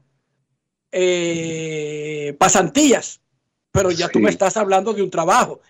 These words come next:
Speaker 1: Entonces, preséntalo en sociedad, por favor.
Speaker 2: <laughs> Sí, él estuvo como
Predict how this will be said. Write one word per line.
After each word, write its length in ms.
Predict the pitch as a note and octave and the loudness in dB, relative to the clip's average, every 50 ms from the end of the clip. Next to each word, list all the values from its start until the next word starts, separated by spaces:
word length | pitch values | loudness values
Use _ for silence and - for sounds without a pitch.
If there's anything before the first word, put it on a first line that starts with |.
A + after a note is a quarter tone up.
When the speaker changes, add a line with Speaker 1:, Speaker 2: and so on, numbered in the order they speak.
| _ | _
Speaker 1:
Entonces, 580 | - D3 C#3 - G3 A#3 G#3+ - - - - - _ _ _ | -16 -16 -4 0 2 2 2 0 -2 -6 -10 -14 _ _ _
preséntalo 540 | _ F#3 F#3+ - - D#3+ D3+ D3+ E3 E3+ E3 E3 | _ -2 -2 0 -2 -6 -6 -8 -8 -8 -6 -6
en 60 | D#3 | -6
sociedad, 500 | - - D#3+ - - E3+ E3 A3+ C4+ - | -6 -6 -6 -6 -6 -2 0 0 0 2
por 160 | - F#3+ C#3 | 0 -2 0
favor. 340 | - D#3+ D3 D3 A#2+ - _ _ _ _ _ _ | 0 0 -2 -2 -4 -12 _ _ _ _ _ _
Speaker 2:
<laughs> 840 | - - - - - - - - - - - - - - - - - _ | -12 -12 -12 -12 -12 -14 -16 -16 -14 -10 -6 -4 -4 -4 -6 -8 -12 _
Sí, 260 | - - C#3 C3 C3+ | 0 4 4 6 6
él 100 | C3+ C#3 | 6 4
estuvo 560 | C3+ C3+ - _ - C#3 C#3 C#3 C#3+ C#3+ C3+ | 2 0 -2 _ -4 -2 0 0 0 -2 -2
como 680 | C3+ C3 B2+ A#2+ A#2 A2 G#2+ G2+ G2 F#2 F2+ - - | -4 -4 -4 -4 -6 -6 -6 -6 -6 -8 -10 -16 -20